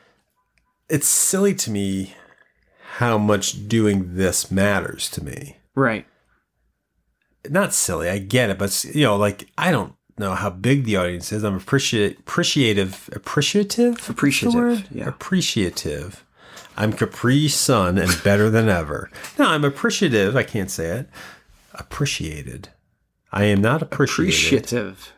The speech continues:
Speaker 1: Appreciative that we have an audience, but sometimes I just wonder, look at all, that's what I was, I was like, "Look at the work, effort,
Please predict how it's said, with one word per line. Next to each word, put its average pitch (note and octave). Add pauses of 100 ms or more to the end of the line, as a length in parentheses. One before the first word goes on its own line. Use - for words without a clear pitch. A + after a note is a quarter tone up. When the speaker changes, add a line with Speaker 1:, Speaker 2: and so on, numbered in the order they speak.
(100)
Speaker 1:
Appreciative G2 (540)
that A2
we G#2+
have A#2
an A2+
audience, A#2
but A2
sometimes F3
I C#3
just B2+
wonder, C3
look D#3
at F#3
all, D#3+
that's D#3
what C3
I A#2+
was, A2+
I A2+
was G#2+
like, A2
"Look F#3+
at G3
the D3
work, A#2+ (300)
effort, -